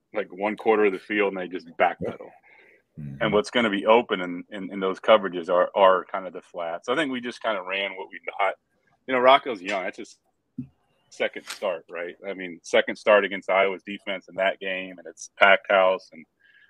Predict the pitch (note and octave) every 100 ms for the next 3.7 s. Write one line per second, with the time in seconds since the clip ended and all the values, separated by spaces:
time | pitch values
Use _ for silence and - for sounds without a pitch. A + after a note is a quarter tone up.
0 | _ - A2+ F#2+ G#2 G2+ F#2+ G2 - A#2
1 | C3 G#2+ G2+ F#2 G#2 F#2 F2+ F#2 F2+ F2
2 | F2 F#2 G2 F2+ D#2+ _ _ - _ _
3 | _ G#2+ G2+ G2+ G2+ - A2